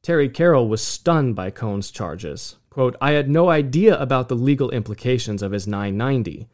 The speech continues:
he wrote. "That's just not my thing. I'm not comfortable thinking of Michael as a criminal, except in the technical sense that when you violate the law, you do something criminal."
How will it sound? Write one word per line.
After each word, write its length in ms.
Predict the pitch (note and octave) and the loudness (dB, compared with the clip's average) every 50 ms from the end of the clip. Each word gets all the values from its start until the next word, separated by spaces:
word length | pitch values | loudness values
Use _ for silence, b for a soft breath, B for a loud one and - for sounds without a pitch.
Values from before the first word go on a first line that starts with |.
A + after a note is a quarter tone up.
| _ _ _ _ | _ _ _ _
he 160 | _ - G#2+ | _ -10 -8
wrote. 400 | F2+ E2 F2+ E2 C#2 - - - _ _ _ _ _ _ _ _ _ _ _ _ _ _ _ _ _ _ _ _ _ _ _ _ _ _ _ _ _ _ _ _ _ _ _ _ _ _ _ | -6 -6 -8 -8 -10 -12 -14 -18 _ _ _ _ _ _ _ _ _ _ _ _ _ _ _ _ _ _ _ _ _ _ _ _ _ _ _ _ _ _ _ _ _ _ _ _ _ _ _
"That's 240 | - - D#3+ - - | -4 -4 -4 -2 -4
just 180 | D#3+ C#3 - - | -4 -4 -2 -2
not 160 | A#2+ F#2+ D2+ | -2 -2 -2
my 200 | G2 G#2+ G#2+ A2 | -2 -2 -2 -4
thing. 520 | A2+ - - - D#3+ C#3+ A2 D2+ - - - _ _ _ _ _ _ | -4 -6 -4 -2 0 0 0 -4 -8 -14 -20 _ _ _ _ _ _
I'm 200 | - C#3 D#3 E3 | -2 0 2 2
not 240 | D#3+ C#3+ - - - | 2 2 0 -4 -6
comfortable 480 | - - F#3 F3+ - C#3 A#2+ A2+ A2+ | -4 -4 -4 -4 -4 -4 -2 -2 -2
thinking 440 | A2 - - D#3 D#3+ D#3 - B2 A2+ | -2 -2 -2 -2 -2 0 -2 -2 -2
of 140 | G#2+ G#2+ G#2+ | -2 -4 -4
Michael 520 | A2+ A#2 B2+ C#3+ E3 D#3+ - G2+ F#2+ F2+ - | -4 -2 0 0 -2 -2 -4 -6 -6 -4 -4
as 160 | - G#2+ G#2 | -4 -4 -4
a 80 | G#2 G2+ | -4 -6
criminal, 680 | - - - - F#3 F#3 C#3+ A2+ G2+ F#2 F2+ G#2 b b b b b - | -8 -14 -6 -2 0 0 0 0 -2 -4 -6 -8 b b b b b -14
except 460 | A#2 A2 - - - E3 E3 - D#3 | -12 -10 -4 -2 -2 -2 -2 -2 -4
in 60 | C#3+ | -4
the 80 | C3+ A#2+ | -4 -4
technical 500 | - - - E3+ - E3+ D3 - B2+ A#2 | -6 -8 -8 -6 -6 -6 -6 -4 -6 -6
sense 500 | - - A#2+ G#2+ G2+ G2+ - - - b b b b b | -4 -4 -4 -4 -4 -4 -6 -10 -12 b b b b b
that 160 | - B2+ - B2 | -8 -6 -4 -2
when 180 | B2 C3 C3 | 0 0 0
you 120 | B2+ B2+ A#2+ | 0 0 -2
violate 540 | A#2+ B2+ C3+ D3 D#3 D3+ C#3+ C#3+ C3 B2+ | 0 0 2 4 4 4 4 4 2 2
the 80 | - B2+ | 0 -2
law, 320 | B2 C3+ C#3+ C#3+ C3+ A#2+ | 0 2 2 2 2 2
you 200 | A2 G#2+ G#2+ A#2+ | 0 0 -2 -4
do 220 | A2 A2 C3 D3+ D#3 | -2 0 0 0 0
something 360 | - - F#2+ F#2+ - G2 G2+ | 0 -4 -8 -8 -6 -6 -8
criminal." 520 | - - - D#3 C#3 A2+ F#2 C#2 G#1 - | -4 -2 -2 0 0 0 -2 -6 -10 -16